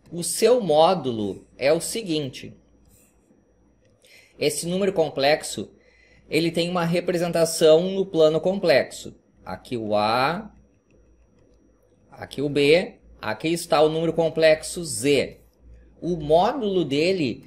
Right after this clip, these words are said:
é a distância daquele ponto que o representa até a origem. Então, isso aqui é o módulo do Z.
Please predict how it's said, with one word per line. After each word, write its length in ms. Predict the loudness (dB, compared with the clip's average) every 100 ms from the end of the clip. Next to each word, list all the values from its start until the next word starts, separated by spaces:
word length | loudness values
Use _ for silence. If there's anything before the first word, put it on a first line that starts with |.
| -14 0
é 140 | 2
a 120 | 2
distância 1160 | 0 -4 -6 -6 0 2 2 -4 -4 -4 -4 -6 -20 -20 -20 -6
daquele 380 | -2 0 0 -2
ponto 420 | 2 2 2 -4
que 140 | -4 -2
o 20 |
representa 960 | 0 0 0 2 0 0 -4 -6 -8 -8
até 580 | -6 -2 2 2 2 2
a 160 | 4
origem. 680 | 4 4 2 0 -2 -4 -8 -16
Então, 200 | -10 -4
isso 180 | -2 0
aqui 540 | -2 -2 -2 -2 -4 -14 _ _ -10
é 100 | -4
o 120 | -2
módulo 480 | 0 0 0 -4 -4
do 120 | -4
Z. 380 | 0 0 0